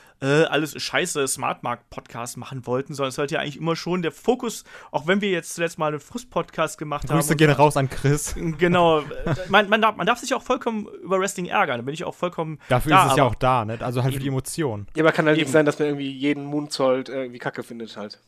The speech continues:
Speaker 1: Genau das, ne? Also Wrestling ist halt eigentlich was Tolles und das muss man dann auch
Speaker 2: I
Speaker 1: irgendwie
Speaker 2: see
Speaker 1: so im
Speaker 2: what you did
Speaker 1: Podcast
Speaker 2: there.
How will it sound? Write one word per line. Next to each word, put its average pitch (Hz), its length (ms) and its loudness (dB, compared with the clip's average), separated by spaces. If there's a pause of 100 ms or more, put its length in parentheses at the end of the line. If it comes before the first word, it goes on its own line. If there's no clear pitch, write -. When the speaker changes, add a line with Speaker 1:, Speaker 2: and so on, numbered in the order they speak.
(540)
Speaker 1:
Genau 160 260 4
das, 120 260 -2
ne? 127 160 -6
Also 143 480 -2
Wrestling 160 340 2
ist 170 140 -2
halt 180 100 0
eigentlich 165 220 -2
was 156 160 -4
Tolles 180 360 -2
und 147 140 -12
das 147 100 -8
muss 170 160 -4
man 160 120 -2
dann 147 140 0
auch 139 140 -4
Speaker 2:
I 131 40 -4
Speaker 1:
irgendwie 156 180 -2
Speaker 2:
see 156 60 0
Speaker 1:
so 147 60 0
im 139 40 6
Speaker 2:
what 127 120 2
you 165 60 -2
did 127 120 -2
Speaker 1:
Podcast 131 360 -4 (320)
Speaker 2:
there. - 480 -6